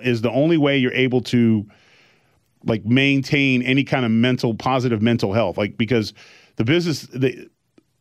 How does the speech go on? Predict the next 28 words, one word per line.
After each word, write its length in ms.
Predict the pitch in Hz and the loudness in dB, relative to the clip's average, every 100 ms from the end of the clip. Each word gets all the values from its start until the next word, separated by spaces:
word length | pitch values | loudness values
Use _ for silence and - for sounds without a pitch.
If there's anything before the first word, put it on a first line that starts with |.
| _ _ _ | _ _ _
the 120 | 139 | -2
training 400 | 127 - 156 170 | -2 0 0 2
is 120 | 156 139 | 0 0
so 200 | 131 120 | 0 0
intense, 420 | 110 98 87 - | 0 -2 -2 -6
especially 420 | 110 - 147 - | -6 -2 -2 0
when 180 | 139 123 | 2 2
you're 220 | 117 107 104 | 2 2 0
not 380 | 113 113 120 | 2 2 2
on 200 | 110 110 | 0 -2
T 220 | 98 107 95 | -2 -2 0
V 220 | 98 82 | 0 -2
yet. 180 | - - _ _ - _ - | -4 -8 _ _ -20 _ -2
You, 220 | 117 120 | 0 2
the 120 | 123 | -2
training 400 | 113 151 156 143 | -2 -2 2 2
is 240 | 127 113 | 2 0
what, 340 | 113 107 98 - | 0 -2 -2 -4
uh, 460 | 113 110 110 110 110 | 0 2 2 2 0
it 80 | 101 | -2
starts 320 | - 123 120 | -2 -2 -2
typically, 340 | 139 131 120 | -4 -2 0
what, 200 | 107 101 | 0 0
at 100 | 101 | -2
nine 200 | 101 113 123 | 0 2 2
in 40 | |
the 60 | 127 | 2
morning, 480 | 123 131 143 151 | 2 2 0 -2